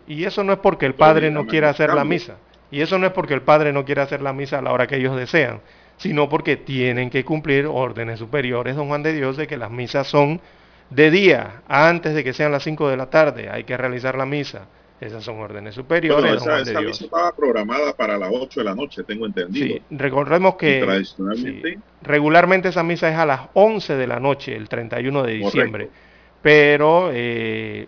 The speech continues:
Speaker 1: por órdenes tenía que ser antes de las cinco.
Speaker 2: Así es, así es. Mire, las iglesias, eh, las iglesias que yo asisto,
Speaker 1: Ujú.
Speaker 2: católicas, eh, a veces se han dado cambios así, los padres lo anuncian.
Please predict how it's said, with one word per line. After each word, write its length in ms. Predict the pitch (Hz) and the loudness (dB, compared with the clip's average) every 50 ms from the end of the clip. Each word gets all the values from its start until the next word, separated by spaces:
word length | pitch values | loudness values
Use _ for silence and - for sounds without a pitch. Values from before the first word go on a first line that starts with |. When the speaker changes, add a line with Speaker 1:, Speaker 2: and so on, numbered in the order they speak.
| - _ | -12 _
Speaker 1:
por 220 | 135 120 117 110 | -8 -6 -6 -6
órdenes 420 | 110 113 113 120 120 143 147 156 143 | -6 -6 -6 -4 -2 -2 -2 -4 -6
tenía 300 | - 127 117 123 135 131 | -10 -12 -10 -10 -8 -8
que 100 | 139 123 | -8 -4
ser 160 | - 131 127 | -4 0 0
antes 300 | 127 131 131 - 131 123 | 0 0 0 -2 -4 -4
de 80 | 113 110 | -4 -4
las 160 | 110 104 - | -6 -6 -6
cinco. 260 | 131 131 123 110 - - - _ - - - - - - - _ _ _ _ _ _ _ _ _ _ _ _ _ _ _ _ _ _ _ _ | -6 -6 -6 -8 -14 -18 -20 _ -20 -20 -20 -20 -20 -20 -20 _ _ _ _ _ _ _ _ _ _ _ _ _ _ _ _ _ _ _ _
Speaker 2:
Así 320 | 87 87 - - - 82 76 | -20 -20 -20 -16 -14 -12 -12
es, 200 | 71 76 73 - - _ _ _ _ _ _ _ _ _ _ _ _ _ _ _ - | -12 -12 -14 -16 -20 _ _ _ _ _ _ _ _ _ _ _ _ _ _ _ -20
así 300 | - - - - - 147 | -18 -18 -12 -10 -10 -10
es. 240 | 139 - 76 - - _ _ _ _ _ _ _ _ _ _ _ _ _ _ _ _ _ _ - | -10 -10 -14 -16 -18 _ _ _ _ _ _ _ _ _ _ _ _ _ _ _ _ _ _ -2
Mire, 240 | 101 127 147 117 | 0 2 2 4
las 160 | 101 95 90 90 | 4 4 4 4
iglesias, 560 | 90 87 90 90 95 92 - - 120 135 156 156 135 | 2 2 2 2 2 0 2 0 0 0 2 2 2
eh, 300 | 117 101 90 82 80 80 | 2 2 2 2 0 -2
las 120 | 85 85 | -2 -4
iglesias 460 | 87 85 85 87 90 - - 143 143 - | -4 -4 -2 -2 -4 -4 -4 -6 -6 -6
que 80 | - 113 | -6 -6
yo 100 | 117 131 | -6 -6
asisto, 380 | - - - 214 208 - - - - _ _ _ _ _ _ _ _ _ _ _ _ _ _ _ _ _ _ _ _ | -6 -6 -6 -8 -8 -8 -12 -14 -14 _ _ _ _ _ _ _ _ _ _ _ _ _ _ _ _ _ _ _ _
Speaker 1:
Ujú. 140 | - 120 104 - | -20 -20 -8 -6
Speaker 2:
católicas, 580 | 101 95 92 - 107 110 110 113 - 165 196 196 _ _ _ _ _ - | -4 -4 0 0 0 0 0 -2 -6 -10 -14 -14 _ _ _ _ _ -10
eh, 480 | - 95 92 92 90 85 80 78 78 - - - - - - - 69 | -8 -6 -6 -4 -6 -6 -8 -8 -10 -12 -14 -18 -20 -16 -10 -4 -2
a 80 | 90 95 | 2 2
veces 380 | 92 92 - - - 160 160 | 2 2 2 0 -2 -2 -2
se 80 | - 147 | -2 -2
han 120 | 123 117 | 0 2
dado 240 | 107 101 101 101 92 - | 4 4 4 2 0 0
cambios 380 | - 95 92 98 95 92 87 | 0 0 0 2 0 0 0
así, 440 | 80 76 - - 73 73 82 - 196 196 - _ - | -4 -6 -8 -10 -12 -10 -8 -8 -8 -8 -10 _ -10
los 100 | 107 104 | -10 -4
padres 300 | - 107 107 107 107 104 | 0 2 4 4 6 4
lo 80 | 101 92 | 4 2
anuncian. 500 | 90 110 143 95 - - - 117 92 | 2 2 0 0 -2 -2 -4 -6 -6